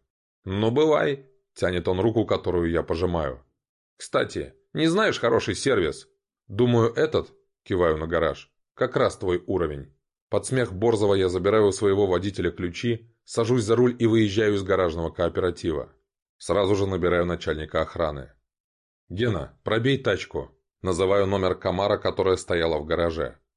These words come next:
«Что-то уже известно про Борзова?» «Очень мало, Матвей Алексеевич. Детдомовский из столицы». «Какого хера его сюда принесло?» «Выясняем. Как-то все очень мутно в его сведениях, так что я отправил пару парней в столицу разнюхать.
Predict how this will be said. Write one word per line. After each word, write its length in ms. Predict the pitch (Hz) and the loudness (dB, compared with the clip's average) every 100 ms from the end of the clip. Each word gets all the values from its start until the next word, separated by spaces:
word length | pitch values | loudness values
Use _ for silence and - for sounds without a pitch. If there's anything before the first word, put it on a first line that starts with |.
| _ | _
«Что-то 340 | - - 117 117 | -10 -4 2 2
уже 220 | 107 117 | 4 2
известно 340 | 117 147 107 | 2 0 -2
про 180 | - 90 | -2 -2
Борзова?» 560 | 92 90 82 71 58 - _ _ _ | 0 0 0 -4 -6 -14 _ _ _
«Очень 320 | 123 131 143 | -2 0 0
мало, 260 | 139 131 104 | 2 2 2
Матвей 340 | 87 117 107 | 0 2 2
Алексеевич. 720 | 90 - - 104 78 76 - _ - | 2 0 -2 0 -2 -10 -20 _ -6
Детдомовский 640 | 127 135 165 98 - 90 | -4 0 0 0 -2 -8
из 80 | 82 | -4
столицы». 580 | 110 104 101 - 65 - _ _ _ _ _ _ | -2 -2 -4 -8 -14 -16 _ _ _ _ _ _
«Какого 340 | - - 117 92 | -8 0 2 2
хера 360 | - 127 98 | 0 -2 0
его 180 | 85 82 | 0 0
сюда 240 | - 95 | 0 -2
принесло?» 680 | 82 87 92 92 92 71 - _ _ _ _ _ | -2 -4 -6 -4 -2 -2 -6 _ _ _ _ _
«Выясняем. 760 | 87 120 123 127 123 90 67 - _ _ | -2 0 0 -2 -2 -2 -6 -16 _ _
Как-то 340 | - 123 - 117 | -4 -4 0 -2
все 200 | - 127 | 2 2
очень 280 | 123 120 123 | 2 2 2
мутно 340 | 135 139 95 | 2 0 -4
в 60 | 87 | 0
его 180 | 92 | 0
сведениях, 680 | 92 113 113 92 85 69 - _ _ - | 0 0 0 0 -6 -8 -12 _ _ -4
так 160 | 123 | -4
что 140 | - 131 | 0 2
я 140 | 120 | 2
отправил 400 | 117 131 127 117 | 2 2 4 2
пару 300 | 117 117 110 | 2 0 2
парней 340 | 113 107 120 | 0 0 0
в 60 | 113 | -2
столицу 400 | - 120 107 104 | -2 -2 -2 0
разнюхать. 640 | 95 92 110 92 76 - | 0 0 -2 -2 -8 -14